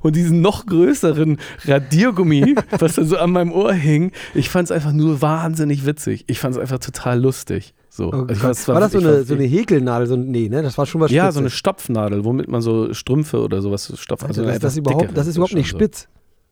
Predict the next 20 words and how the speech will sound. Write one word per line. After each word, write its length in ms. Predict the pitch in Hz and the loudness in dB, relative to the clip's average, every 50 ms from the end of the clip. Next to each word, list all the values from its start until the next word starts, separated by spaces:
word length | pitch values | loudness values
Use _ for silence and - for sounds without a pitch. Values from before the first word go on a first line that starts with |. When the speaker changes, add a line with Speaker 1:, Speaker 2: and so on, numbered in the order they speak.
| _ _ _ _ _ _ _ - - _ _ _ - | _ _ _ _ _ _ _ -20 -20 _ _ _ -2
Speaker 1:
Nee. 220 | 151 120 78 - - _ _ _ _ _ _ _ _ _ _ | 0 0 0 -4 -8 _ _ _ _ _ _ _ _ _ _
Speaker 2:
<laughs> 280 | - - - - - - - - - - - - 156 - - - - - - 254 - - 247 - - 214 - 240 220 - | -14 -12 -8 -8 -8 -6 -6 -8 -8 -2 0 0 0 2 4 4 4 6 6 4 2 2 2 0 -2 -2 -2 -4 -2 -2
Oh 220 | 226 - - 226 - - 240 233 - | -4 -2 -2 -4 -4 -4 -10 -14 -2
Gott. 400 | - 233 220 190 - 180 - - 185 - - - - - | 0 2 2 2 -2 -6 -10 -10 -10 -10 -10 -12 -8 -4
Hätte 100 | 196 196 | 0 2
gleich 180 | 180 220 208 185 | 4 4 4 4
Speaker 1:
Nicht 140 | 196 160 | 2 0
sonderlich. 500 | - 208 - - 240 - - - 123 131 | -2 0 0 0 0 0 0 0 0 2
Speaker 2:
hätte 120 | 165 160 175 | 2 4 4
gleich 140 | 185 190 180 | 4 6 6
einen 160 | 175 165 160 | 6 4 4
Löffel 280 | 175 214 214 208 175 151 | 4 4 4 4 4 4
nehmen 220 | 143 143 139 135 135 | 4 4 2 2 2
können 200 | - 135 127 131 | 0 0 0 2
oder 180 | 127 127 127 | 2 2 2
so. 140 | 120 123 123 | 2 0 0
Einfach 240 | 117 175 214 190 165 | 0 2 2 2 2
durch. 320 | - - 190 196 185 156 | 4 4 4 6 6 4
Speaker 1:
Genau. 120 | - - - | 4 2 0
Speaker 2:
Oh, 800 | - - - - 208 - - 214 - - - - - - - | -2 -2 -2 0 -2 -2 -2 -2 -6 -6 -6 -6 -4 -4 -4